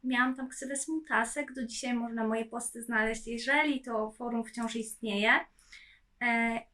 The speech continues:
i pamiętam, że kiedy udzielałam się na forum, był to czas, gdzie ja nawet nie chciałam pokazywać siebie publicznie.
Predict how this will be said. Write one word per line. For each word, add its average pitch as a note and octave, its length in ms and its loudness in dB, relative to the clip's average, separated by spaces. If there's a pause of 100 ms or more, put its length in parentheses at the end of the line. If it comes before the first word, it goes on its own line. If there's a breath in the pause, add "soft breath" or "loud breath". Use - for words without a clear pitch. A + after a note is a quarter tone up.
i A#3+ 600 -2 (180)
pamiętam, F#4 460 2
że E4 220 6
kiedy D#4 260 0
udzielałam C4+ 500 4
się C4 140 -2
na C4 160 0
forum, C#4 340 0
był C4+ 140 -2
to C4+ 160 -8
czas, C#4+ 340 2
gdzie B3 240 -4
ja C4 100 2
nawet C4 280 -2
nie B3+ 100 0
chciałam C4 420 0
pokazywać B3+ 640 -2
siebie A3+ 600 2
publicznie. A3+ 720 -4